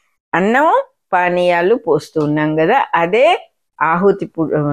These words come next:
చేసి సప్తధాతువులు వెలిగించబడతాయి. అప్పుడే అగ్నితత్వమైన పిత్తం వేడిని పుట్టిస్తుంది, ఒక అగ్నిగుండం అవుతుంది అది. అప్పుడే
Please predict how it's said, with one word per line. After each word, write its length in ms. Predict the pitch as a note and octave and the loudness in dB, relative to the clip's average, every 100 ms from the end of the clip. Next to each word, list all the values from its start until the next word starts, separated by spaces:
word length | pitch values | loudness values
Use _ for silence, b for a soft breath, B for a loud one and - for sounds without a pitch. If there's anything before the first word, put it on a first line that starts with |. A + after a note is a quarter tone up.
| D3 C#3 F3 | -4 -4 0
చేసి 720 | E3 D3+ D#3 D3 C#3+ C#3+ - _ _ _ _ | 0 0 -2 0 0 -4 -8 _ _ _ _
సప్తధాతువులు 1160 | - F#3+ F#3 - C#4+ C4 B3+ C4+ A#3+ C#4+ C#4+ D4 | -6 -4 -4 -2 0 2 2 0 0 2 2 2
వెలిగించబడతాయి. 1120 | F4+ D#4 A#3 A3 A3 F3+ F#3+ E3+ E3 C3+ E3 D#3+ | 2 2 2 0 -2 -2 0 0 0 -2 0 0
అప్పుడే 680 | D3+ F3+ F#3 A#3+ C#4 E3+ C#3+ _ _ _ - | -2 -2 0 2 0 -2 -8 _ _ _ -4
అగ్నితత్వమైన 1000 | E3+ G3+ C#4 C4 C#4+ - C4 B3+ C4 A#3+ | -2 0 0 2 -2 0 0 0 0 0
పిత్తం 580 | A3+ G#3 G3 - C4 A#3+ | -2 -4 -4 -4 0 2
వేడిని 440 | G3+ G#3+ A#3+ A#3 | 2 2 2 2
పుట్టిస్తుంది, 1120 | G3 F3+ F3 - - E3+ D#3+ F#3+ C4+ A3+ D3+ - | 0 0 -2 -4 -6 -2 0 2 2 0 -4 -4
ఒక 240 | D#3 D#3 D#3 | -4 -2 -2
అగ్నిగుండం 960 | C#3+ C#3+ C3+ D3 G3 A3+ A#3+ A3+ G3+ | -2 -2 -4 -2 -2 0 0 2 0
అవుతుంది 500 | F3 D#3 - D#3 D3+ | 0 -2 -4 -4 -2
అది. 280 | D3+ G#3 - | 0 -2 -2
అప్పుడే 720 | D#3+ - - B3+ D4 F#4 B4+ | -4 -6 -4 0 2 2 0